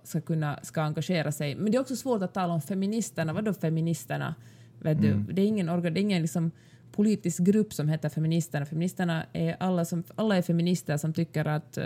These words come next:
Speaker 1: mäns-, män och kvinnor ska ha samma rättigheter
Speaker 2: Mm.
Speaker 1: och skyldigheter. Jag menar, på så vis, ja, det, det, det är liksom ingen politi-, det är ingen liksom myndighet som heter feministerna.
Speaker 2: Nej.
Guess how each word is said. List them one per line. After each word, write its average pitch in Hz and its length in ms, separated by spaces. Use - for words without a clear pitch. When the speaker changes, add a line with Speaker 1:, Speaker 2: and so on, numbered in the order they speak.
Speaker 1:
mäns-, 165 460
män 165 200
och 156 100
kvinnor 160 320
ska - 160
ha 151 80
samma 156 280
rättigheter 160 680
Speaker 2:
Mm. 202 180
Speaker 1:
och 160 220
skyldigheter. 165 640
Jag 170 100
menar, 170 280
på 180 60
så 208 160
vis, - 360
ja, 175 160
det, 185 260
det, 175 100
det 190 140
är 175 480
liksom 196 240
ingen 202 200
politi-, 196 380
det 185 60
är 196 40
ingen 196 120
liksom 175 260
myndighet 170 580
som 92 300
heter 143 260
feministerna. 147 640
Speaker 2:
Nej. 98 260